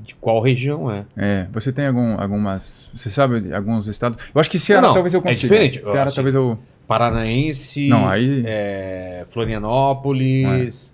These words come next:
Speaker 1: e gaúcho, é bem diferente. Mineiro é bem diferente.
Speaker 2: É, paulistano também, muito ca-,
Speaker 1: Tem, tem
Speaker 2: característico.
Speaker 1: uns dois ou três paulistanos, né, diferente, sim.
Speaker 2: Não, mas digo paulistano da cidade mesmo.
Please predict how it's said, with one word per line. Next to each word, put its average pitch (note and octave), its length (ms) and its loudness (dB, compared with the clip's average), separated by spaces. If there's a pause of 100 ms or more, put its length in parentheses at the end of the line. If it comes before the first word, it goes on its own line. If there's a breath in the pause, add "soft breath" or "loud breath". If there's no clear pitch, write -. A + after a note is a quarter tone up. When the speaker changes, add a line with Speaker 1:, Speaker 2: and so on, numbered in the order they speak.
(120)
Speaker 1:
e G#2+ 460 -8
gaúcho, A2+ 420 -2
é F#2+ 40 -8
bem A2 120 -6
diferente. A2 440 -4
Mineiro A#2 520 2
é - 20 -2
bem G2+ 140 -6
diferente. G2+ 500 -10
Speaker 2:
É, G#2 120 -2
paulistano A2+ 480 2
também, G2+ 200 -2
muito G#2+ 260 -4
ca-, - 160 -12
Speaker 1:
Tem, G#2 140 -4
tem - 80 -10
Speaker 2:
característico. G#2+ 760 -2
Speaker 1:
uns B2 200 -4
dois C#3+ 360 2
ou C#3 80 -4
três A2+ 320 -6
paulistanos, F#2 600 -10
né, F2+ 100 -12
diferente, F2 420 -14
sim. - 160 -20 (340 loud breath)
Speaker 2:
Não, C3 100 4
mas B2 80 6
digo B2 200 2
paulistano C3 400 0
da B2 100 2
cidade B2+ 420 0
mesmo. F#2+ 200 -2